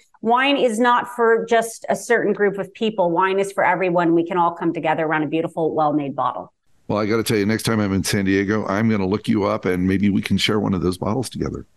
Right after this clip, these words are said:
Speaker 1: We can share as many as you want. I do not
Speaker 2: <laughs>
Speaker 1: like to drink
Speaker 2: Wonderful.
Speaker 1: alone. Unless it's sparkling, then I have no problem. <laughs>
Speaker 2: Monique, thank you so much for your time today. This has been an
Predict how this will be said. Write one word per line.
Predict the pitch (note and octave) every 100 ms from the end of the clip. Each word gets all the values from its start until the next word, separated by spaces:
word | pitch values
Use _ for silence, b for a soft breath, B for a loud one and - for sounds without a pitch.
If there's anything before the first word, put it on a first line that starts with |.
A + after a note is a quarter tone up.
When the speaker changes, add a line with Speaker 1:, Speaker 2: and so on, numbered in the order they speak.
| _ _ -
Speaker 1:
We | G#3+
can | A#3+ A#3+
share | G3+ - A3+ G3 F#3+
as | G3 F3
many | F#3+ F#3 F#3 F3
as | E3+
you | F3+
want. | D3+ D3 C#3+
I | D#3+
do | C#3 E3+
not | E3 D#3+
Speaker 2:
<laughs> | D3+
Speaker 1:
like | D3
to | C#3+
drink | E3+ E3
Speaker 2:
Wonderful. | F3+
Speaker 1:
alone. | D#3+ C#3 C3 B -
Unless | E4+ G4+ C#5
it's | -
sparkling, | - C#4+ - A#3 G3
then | F3+ F#3
I |
have | F#3+ F3
no | F3+
problem. | F3+ F3 C#3+ - -
<laughs> | A3 - A4+ - C5+ - C5+
Speaker 2:
Monique, | - B4+ D3 -
thank | - F3 D#3+
you | C3
so | A#2+ - - D3 C3
much | A#2+ G#2+ - -
for | -
your | G#2 F#2
time | F#2 F2+ E2
today. | E2 E2
This | F2 G2+
has | G#2+
been | A#2+ G2+
an | G#2 G2+